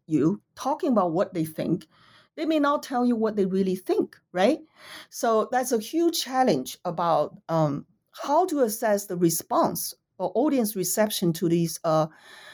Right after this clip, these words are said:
uh, to this, uh, performance event. Uh, that's a longer project that needs to be studied. It's not something we should neglect. But in my books, I try to point out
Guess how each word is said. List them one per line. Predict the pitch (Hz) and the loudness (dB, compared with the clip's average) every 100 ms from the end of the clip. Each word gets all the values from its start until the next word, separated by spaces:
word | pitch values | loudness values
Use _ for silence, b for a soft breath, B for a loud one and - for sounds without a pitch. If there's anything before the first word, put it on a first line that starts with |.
| B - | B -4
uh, | 156 147 - | 0 2 0
to | - 220 | -2 0
this, | 190 175 156 - | 4 4 2 -2
uh, | 151 147 | -2 -2
performance | - 185 160 190 175 160 | -4 -8 -2 0 0 -2
event. | 165 160 254 233 110 b b b b _ | -6 -2 0 2 0 b b b b _
Uh, | 185 180 175 - _ _ _ _ | 0 0 0 -4 _ _ _ _
that's | 196 226 254 | -2 0 0
a | 277 | 0
longer | 196 208 226 196 | 2 2 0 -2
project | - 262 294 208 180 | -2 -2 2 2 2
that | 156 165 - | 0 0 -2
needs | 190 269 302 | 2 2 2
to | 269 | 0
be | 202 | 0
studied. | 175 175 170 156 - | 0 0 2 0 -2
It's | 170 165 | -4 2
not | 180 220 | 2 2
something | - 190 180 175 165 | 0 0 2 0 2
we | 170 | 0
should | 180 175 170 | 0 0 0
neglect. | 156 - 220 233 - b b b b _ | 0 0 0 0 -2 b b b b _
But | 190 180 - - | 0 0 0 -2
in | 196 | -2
my | 185 196 277 | 2 2 2
books, | 226 160 165 - - - 175 | 2 0 -2 -4 -8 -4 2
I | 170 | 2
try | - 202 202 | 2 2 4
to | 190 | 2
point | 160 - 190 196 | -2 -4 -2 2
out | 170 160 160 | 2 2 -2